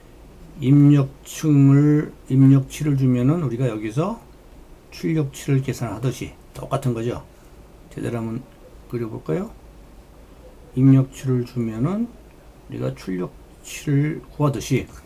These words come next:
입력 변수를 주면은 우리가 출력 변수를 구하는 겁니다. 이렇게. 이것이 바로 일 차 함수로 우리가 얘기되는 예측 원리가 되겠습니다.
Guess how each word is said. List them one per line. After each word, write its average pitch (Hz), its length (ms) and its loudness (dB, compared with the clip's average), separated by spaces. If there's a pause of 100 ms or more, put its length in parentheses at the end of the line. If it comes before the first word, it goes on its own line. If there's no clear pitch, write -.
(500)
입력 147 640 6
변수를 127 840 2
주면은 120 560 -2
우리가 113 340 -6
출력 151 460 -2
변수를 117 420 -6
구하는 107 320 -8
겁니다. 80 320 -14
이렇게. - 420 -10
이것이 127 320 -6
바로 127 380 -2 (720)
일 135 200 0
차 143 220 0
함수로 127 1000 0
우리가 117 320 -6 (1500)
얘기되는 117 680 0 (960)
예측 135 640 2 (1400)
원리가 139 580 6
되겠습니다. - 760 -4